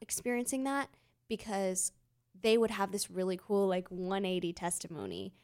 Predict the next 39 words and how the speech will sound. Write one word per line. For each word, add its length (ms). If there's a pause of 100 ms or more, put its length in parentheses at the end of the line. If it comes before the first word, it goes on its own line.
(500)
you 80
know, 160
where 120
they 200
did 200
all 120
these 220
horrible 380
things 520
and 260
then 160
they 120
found 340
God. 260
And 120
I 80
was 180
like, 220
Oh, 200
I 160
don't 160 (260)
have 200
that. 160
I 200
just, 300 (160)
like, 180 (280)
that's 180
a, 60 (260)
that's 180
really 220
cool, 320
and 140
I 140
don't 200
have 240
that 180
one 140
eighty 160
testimony. 580